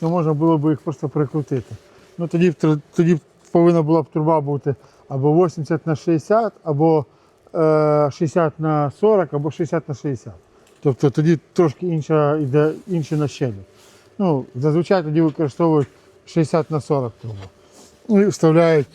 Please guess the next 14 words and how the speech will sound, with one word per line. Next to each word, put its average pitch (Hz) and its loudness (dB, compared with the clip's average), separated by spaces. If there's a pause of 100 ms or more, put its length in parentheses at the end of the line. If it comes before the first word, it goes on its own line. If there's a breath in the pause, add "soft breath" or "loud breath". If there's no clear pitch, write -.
(120)
ці 160 -2
кронштейни, 170 0
і 143 -4
воно 151 0
дуже 147 -2
добре, 147 -2
що - -16
воно 151 -2
ще - -6
регулюється. 151 0
Тобто - -20 (360 soft breath)
завжди 143 2
можна 160 0
подрелюгувати. 143 0